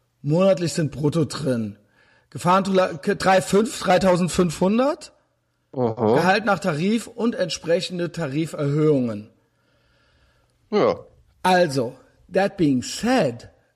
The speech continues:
Speaker 1: man muss ja dazu sagen, die arbeiten ja nur ein paar Stunden am Tag.
Speaker 2: Ja, ja.
Speaker 1: Ne, wir reden, äh, wir reden davon, dass die, ne, das sind ja vier, fünf
Speaker 2: Ja, es
Speaker 1: Stunden am
Speaker 2: fängt
Speaker 1: Tag.
Speaker 2: sehr früh an, ja,
Speaker 1: Genau,
Speaker 2: ne,
Speaker 1: genau,
Speaker 2: fängt früh
Speaker 1: genau.
Speaker 2: an
Speaker 1: Das ist,
Speaker 2: und dann
Speaker 1: also ich
Speaker 2: weiß ich nicht, ob die noch auf dem Weg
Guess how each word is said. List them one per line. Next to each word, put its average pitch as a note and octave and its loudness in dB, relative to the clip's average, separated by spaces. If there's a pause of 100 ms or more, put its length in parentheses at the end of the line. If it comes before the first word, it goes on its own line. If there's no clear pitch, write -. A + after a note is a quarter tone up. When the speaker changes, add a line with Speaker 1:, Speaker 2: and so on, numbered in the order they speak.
(100)
Speaker 1:
man D3+ -4
muss F3+ -4
ja F#3+ 2
dazu D#3 -2
sagen, D#3 -4
die - -14
arbeiten F#3 0
ja D#3+ -2
nur D3+ 0
ein D3+ -4
paar D#3+ -2
Stunden F#3+ -2
am C3 -6
Tag. A2 -12 (720)
Speaker 2:
Ja, F#3 2
ja. G#3+ 0 (120)
Speaker 1:
Ne, G3+ 0
wir A3 2
reden, G3+ 0
äh, F#3 0
wir D#3+ -2
reden G3 0
davon, F#3 -2
dass E3 -4
die, E3+ -4
ne, E3 -2
das F#3 -2
sind F#3+ -6
ja F3 -2
vier, F#3+ -4
fünf F3 -8
Speaker 2:
Ja, F#3+ 2
es F#3+ 2
Speaker 1:
Stunden G3+ 0
am - -6
Speaker 2:
fängt C3 0
Speaker 1:
Tag. C#3+ -4
Speaker 2:
sehr A#2+ 0
früh A#2 -2
an, F3 0
ja, B2 0
Speaker 1:
Genau, G#3 2
Speaker 2:
ne, C3+ 0
Speaker 1:
genau, E3+ -2 (120)
Speaker 2:
fängt D#3+ -18
früh F3+ -8
Speaker 1:
genau. B2 2
Speaker 2:
an G#2 0 (140)
Speaker 1:
Das G#3+ 0
ist, B2 -2
Speaker 2:
und A#2+ 0
dann B2+ 2
Speaker 1:
also C3 0
ich A#2 0
Speaker 2:
weiß C3+ 2
ich D#3+ -8
nicht, D3+ -4
ob C#3+ 0
die C#3 -6
noch A#2+ 0
auf A2+ 0
dem A2+ -2
Weg G#2 0